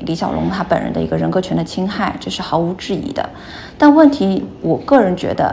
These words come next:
案件的进行并不会这么的顺利。作为被告啊，他本身他肯定是会在这个点上面做一个重点的抗辩的。那是不是实际使用了李小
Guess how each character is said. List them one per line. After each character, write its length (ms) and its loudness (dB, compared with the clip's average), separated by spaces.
案 240 6
件 180 2
的 80 2
进 260 0
行 240 -4
并 220 -2
不 80 -8
会 140 0
这 100 -2
么 100 4
的 80 0
顺 320 -2
利。 220 -4
作 140 2
为 120 6
被 280 4
告 160 4
啊， 500 0
他 100 -2
本 240 0
身 160 -4
他 140 -4
肯 160 -4
定 100 0
是 120 -2
会 200 0
在 200 2
这 180 0
个 100 0
点 300 -4
上 240 0
面 160 -2
做 180 -2
一 60 -2
个 100 -2
重 320 2
点 160 0
的 60 -6
抗 260 -2
辩 240 2
的。 160 -2
那 160 2
是 340 2
不 260 0
是 520 0
实 480 -2
际 260 2
使 360 -6
用 200 2
了 100 2
李 140 -2
小 400 -2